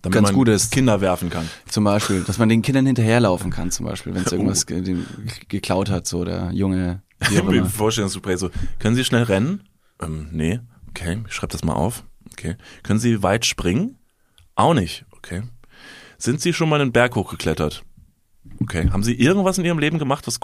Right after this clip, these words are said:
Speaker 1: cool ist, oder sind Sie einfach nur derbe langweilig?“ „Okay, schreibe ich auch mal auf.“ <laughs> Deshalb, ich finde, diese Nummer mit den Sportvereinen ist, äh, sehr irrelevant.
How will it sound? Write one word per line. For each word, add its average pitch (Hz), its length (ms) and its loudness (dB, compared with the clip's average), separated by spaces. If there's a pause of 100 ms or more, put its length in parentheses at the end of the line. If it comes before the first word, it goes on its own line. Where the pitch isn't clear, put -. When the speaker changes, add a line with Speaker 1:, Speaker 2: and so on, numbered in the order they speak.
Speaker 1:
cool 127 160 -2
ist, - 140 -4
oder 127 180 0
sind 120 160 0
Sie - 80 -2
einfach 98 220 -2
nur 98 320 0
derbe 92 340 2
langweilig?“ 78 580 0 (380)
„Okay, 110 300 -6
schreibe 85 240 -8
ich - 80 -10
auch - 100 -8
mal - 80 -10
auf.“ - 180 -8 (120)
<laughs> - 1400 -10
Deshalb, 196 260 4
ich 117 80 0
finde, 160 160 -2
diese 135 120 2
Nummer 160 180 2
mit 156 80 -2
den 131 80 2
Sportvereinen 143 500 0
ist, 135 100 -4
äh, 127 200 6
sehr 127 420 0
irrelevant. 78 580 0